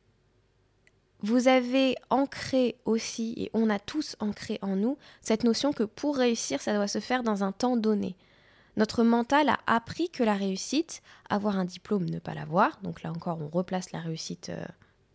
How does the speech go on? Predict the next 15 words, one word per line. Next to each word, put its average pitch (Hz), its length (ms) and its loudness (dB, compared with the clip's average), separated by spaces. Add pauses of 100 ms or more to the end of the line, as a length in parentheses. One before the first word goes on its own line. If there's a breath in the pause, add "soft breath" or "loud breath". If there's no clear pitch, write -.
pas 175 100 0
au 175 60 0
bon 165 180 -2
endroit, 202 300 0
hein, 208 140 -4
mais 170 180 -8
voilà, 170 220 -8 (920 loud breath)
euh, 185 300 2
ça 254 200 2
se - 120 -2
fait 285 220 2
dans 240 200 2
un 202 80 2
temps 254 240 0
donné. 208 460 2